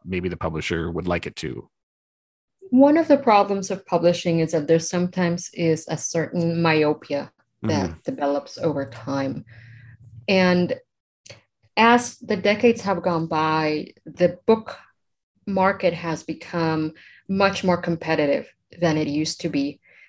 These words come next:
Speaker 2: So thirty years ago, there was a lot more space, for example, for mid-listers than there is now.
Speaker 1: Right.
Speaker 2: And what we are seeing now is not only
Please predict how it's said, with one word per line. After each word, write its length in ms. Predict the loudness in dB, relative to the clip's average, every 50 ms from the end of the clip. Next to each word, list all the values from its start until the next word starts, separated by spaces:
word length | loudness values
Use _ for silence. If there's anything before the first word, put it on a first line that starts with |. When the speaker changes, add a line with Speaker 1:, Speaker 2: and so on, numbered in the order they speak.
| _ _
Speaker 2:
So 500 | -10 -6 2 4 6 6 6 6 2 -4 -10
thirty 320 | -2 2 4 4 6 6 4
years 340 | 4 4 4 2 2 0 0
ago, 500 | 0 2 2 4 4 2 2 0 -4 -8 -8
there 280 | -2 0 2 2 2
was 340 | 2 0 0 0 -2 -2 -4
a 80 | -6 -4
lot 300 | -2 -2 -2 -2 -2 -6
more 220 | -8 -8 -8 -8
space, 460 | -10 -8 2 4 4 4 4 2 -2
for 120 | -2 -2 0
example, 540 | 0 0 0 -2 -2 -4 -2 -2 -2 -2 -2
for 160 | -2 -4 -2
mid-listers 840 | 2 4 4 4 4 2 0 -2 -2 -6 -12 -14 -12 -12 -14 -16 -18 _ _ _ _ _ _ _ _ _ _
than 280 | -2 2 2 4 4 4
there 180 | 4 2 2 2
is 300 | 0 -2 -2 -2 -4 -2
now. 440 | 0 0 0 0 0 -2 -4 -8 _ _ _ _ -12
Speaker 1:
Right. 200 | -10 -10 -10 -12 _ _ _ _ _ _ _ _ _ 2
Speaker 2:
And 460 | 4 4 6 6 4 4 2 0 -4 _
what 360 | -6 -2 2 4 4 4 2
we 140 | 2 4 4
are 80 | 4 4
seeing 420 | 4 2 4 4 4 4 4 0
now 320 | 0 0 0 0 -2 -2 -4
is 460 | -2 0 2 2 0 0 -4 -10 -16 _ _ _ _ _ _ _ _ _ _ _
not 460 | -8 -6 -2 0 0 0 0 -2 -4 -6
only 580 | -4 -2 -2 0 0 0 0 -2 -2 -4 -8